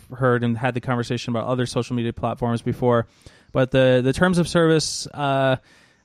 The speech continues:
uh, they own everything, can do whatever they want with it, and,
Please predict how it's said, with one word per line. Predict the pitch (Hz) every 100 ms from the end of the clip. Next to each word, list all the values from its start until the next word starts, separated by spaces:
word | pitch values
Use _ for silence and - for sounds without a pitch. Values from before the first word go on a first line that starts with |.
| _ _ _
uh, | - 135 127 123 127
they | 123 143
own | 147 156
everything, | 147 143 139 151 143 139
can | 139
do |
whatever | 143 139
they | 135
want | 131 131
with | 131
it, | 139 135 131
and, | - 127 123 127 120